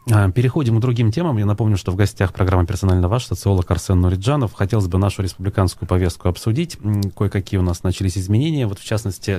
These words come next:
кадровое решение прозвучало вчера на оперативке. А, руководитель госком предпринимательства Рима Бойцова ушла со своей позиции, но осталась в команде Радия Хабирова. Он отдельно это подчеркнул. Вы один из тех, кто критиковал её деятельность,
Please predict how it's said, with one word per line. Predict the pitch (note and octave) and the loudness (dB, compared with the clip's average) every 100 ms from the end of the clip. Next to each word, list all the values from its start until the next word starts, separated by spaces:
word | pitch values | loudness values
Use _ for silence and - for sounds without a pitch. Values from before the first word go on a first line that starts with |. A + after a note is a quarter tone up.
| - | 0
кадровое | G2 F#2+ A2 B2 C#3 | 0 0 0 -2 -2
решение | B2+ C#3 C#3 | -2 -2 -2
прозвучало | B2+ C3 C3 - C3 B2+ | -2 -2 -2 -2 -2 -4
вчера | - C3 B2 | -2 -2 0
на | A#2+ | 0
оперативке. | A#2 B2 B2 B2 - A#2+ - - - - - - - - - | 0 -2 0 -4 0 -2 -2 -14 -16 -16 -16 -16 -18 -18 -2
А, | A2 G#2+ G#2 | 2 4 2
руководитель | A2 A#2 A#2 A#2 A2 G#2 | 0 0 -2 0 0 2
госком | F#2+ A2 G#2+ - G#2+ F#2+ | 0 0 0 2 2 2
предпринимательства | G#2 A2+ G#2+ G#2 G2 G2 - G2 | 0 2 4 4 2 -2 0 2
Рима | G2+ F#2+ | 4 4
Бойцова | F#2+ G#2 - G2 F2 | 2 0 2 0 2
ушла | F2+ F#2 | 0 0
со | F2 F2 | -2 0
своей | F2 F2 | 0 2
позиции, | F2+ G#2+ D3 B2+ | 2 0 0 2
но | A2 E3 | 2 2
осталась | F3+ - A#2 B2 A#2+ | -2 -2 -2 -2 -6
в | - | -2
команде | G2 F2+ F#2+ G#2 | 2 4 2 2
Радия | F2+ F2 F2+ | 2 0 0
Хабирова. | G2 D#2 D2 D2+ | 0 -2 -2 -2
Он | D#2+ | -2
отдельно | D#2+ E2+ D2+ | -2 -2 0
это | D2 D2+ - | -2 -4 -6
подчеркнул. | - G2 - A2+ F3 D#3+ | -4 -6 0 2 2 -2
Вы | A2 G2 A#2 | 0 2 2
один | A#2 A2 | 2 0
из | - | 0
тех, | B2 | -4
кто | - A2+ | 0 -2
критиковал | B2+ A#2+ B2 A#2+ A2 E2 F2 | 0 0 2 4 4 2 2
её | F2+ | 2
деятельность, | E2+ F#2 G2+ D3 D3+ - | 2 0 0 -2 -4 -10